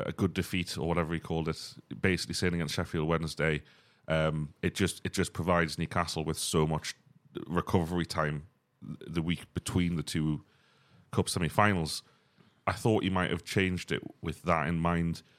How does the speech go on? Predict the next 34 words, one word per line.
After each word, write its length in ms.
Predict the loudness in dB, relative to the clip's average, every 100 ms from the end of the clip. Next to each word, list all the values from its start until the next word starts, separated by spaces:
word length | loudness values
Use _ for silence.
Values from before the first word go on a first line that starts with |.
| _
but 80 | -10
four 280 | 2 2 4
points 400 | 2 2 0 -4
is 120 | -6
what 180 | 0 2
I 40 | 4
would 100 | 0
have 80 |
taken 320 | 0 -2 -2 -4
after 200 | -2 -2
that 80 | -2
Leicester 280 | -4 -4
game. 100 | -6 -6 0
Give 160 | 2
us 100 | 2
four 200 | 2 0
points, 360 | 2 2 2 2
whether 220 | 2 2
it's 120 | 0
a 40 | -2
draw 220 | 0 2
against 240 | 2 -4
Fulham 220 | -2 0 2
or 100 | 2
a 40 |
win 120 | 0
at 80 | 0
Palace 300 | 0 0 -2
or, 80 | -2
or 100 | 0
how, 360 | 2 4 4 0
however 340 | 2 4 2
it 80 | -2
comes, 300 | -2 -4 -4